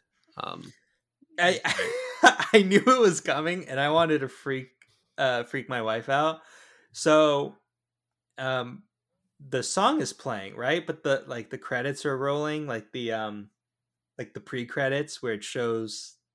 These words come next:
Speaker 2: the main characters.
Speaker 1: Yeah.
Speaker 2: And I was like, "Yep, now it's time for the big Bollywood dance number." And she's like, "Ha ha, very funny." <laughs> And then they start dancing, and she goes, "Oh, shit."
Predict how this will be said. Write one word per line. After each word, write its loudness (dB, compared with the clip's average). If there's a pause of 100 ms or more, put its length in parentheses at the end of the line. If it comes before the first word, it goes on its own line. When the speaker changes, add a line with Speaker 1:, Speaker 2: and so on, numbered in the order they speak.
(160)
Speaker 2:
the -8
main -8
characters. -8 (540)
Speaker 1:
Yeah. -2 (220)
Speaker 2:
And -2 (120)
I 0
was -4
like, -8 (480)
"Yep, 2 (800)
now 2
it's -4
time 6
for -2
the 0
big 2 (460)
Bollywood 2
dance 2
number." -2 (540)
And -2
she's -2
like, -4
"Ha 2
ha, 2
very 2
funny." 2
<laughs> -4
And 2
then 8
they 4
start 4
dancing, 2
and -2
she -8
goes, 2
"Oh, 4
shit." -2